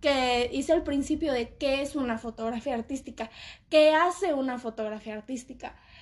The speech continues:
Y creo que ahorita viendo como realmente a través del lente de Mariana Jampolsky, me ha abierto los ojos a una perspectiva completamente diferente de la foto.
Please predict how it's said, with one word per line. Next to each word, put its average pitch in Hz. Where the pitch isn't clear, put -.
Y 302
creo 294
que 392
ahorita 320
viendo 339
como 403
realmente 294
a 269
través 254
del 294
lente 269
de 294
Mariana 240
Jampolsky, 254
me 269
ha 269
abierto 294
los 359
ojos 320
a 269
una 247
perspectiva 269
completamente 262
diferente 226
de 254
la 220
foto. -